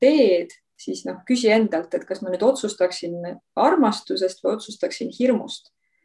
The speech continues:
Et kas mul on näiteks hirm midagi kaotada või millestki ilma jääda või ma lihtsalt võtan armastusest, et noh, näiteks, et ma,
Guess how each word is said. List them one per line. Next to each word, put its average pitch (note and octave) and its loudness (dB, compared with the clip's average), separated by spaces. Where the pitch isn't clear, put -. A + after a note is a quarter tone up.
Et - -14
kas G3 -6
mul G3 -2
on F#3+ -2
näiteks F#3 -2
hirm A#3+ 4
midagi F3+ 0
kaotada C4+ 2
või F#3 -4
millestki E3+ -8
ilma C#4+ 6
jääda C#4 4
või G#3+ 0
ma G3+ -2
lihtsalt A3 -2
võtan G3+ 0
armastusest, G#3+ 2
et F#3 -10
noh, F#3+ -16
näiteks, G3 -6
et F#3+ -14
ma, F3+ -4